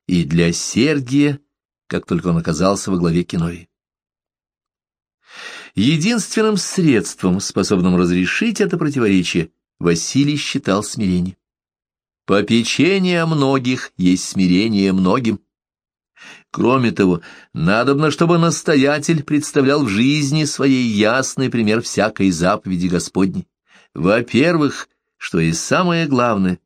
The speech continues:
ему надо, как преуспеть в смиренном мудрии, чтобы, когда и молчит, пример его дел служил уроком, поучающим сильнее всякого слова. Примеру настоятеля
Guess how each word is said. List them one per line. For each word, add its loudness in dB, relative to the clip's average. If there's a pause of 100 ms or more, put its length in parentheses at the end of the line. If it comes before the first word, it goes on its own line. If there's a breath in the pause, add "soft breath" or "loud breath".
(420 loud breath)
ему 4
надо, 0
как -2
преуспеть 0
в -10
смиренном 0
мудрии, 0 (300)
чтобы, -4
когда 0
и 2
молчит, -2 (340)
пример 0
его 2
дел 2
служил 0
уроком, 0 (260)
поучающим 0
сильнее -4
всякого -6
слова. -10 (1300)
Примеру 2
настоятеля 0